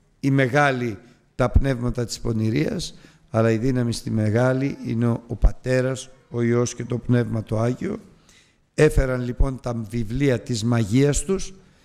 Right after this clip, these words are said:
τα έκαιγαν και μάλιστα ηρ-, αρρύθμισαν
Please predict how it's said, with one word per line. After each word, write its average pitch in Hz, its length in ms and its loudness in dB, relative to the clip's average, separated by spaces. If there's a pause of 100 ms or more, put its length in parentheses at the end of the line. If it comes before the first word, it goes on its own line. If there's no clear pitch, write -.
(220)
τα 113 120 0
έκαιγαν 147 720 0 (1300)
και 123 760 2
μάλιστα 127 760 -2
ηρ-, 123 320 0
αρρύθμισαν 123 1000 2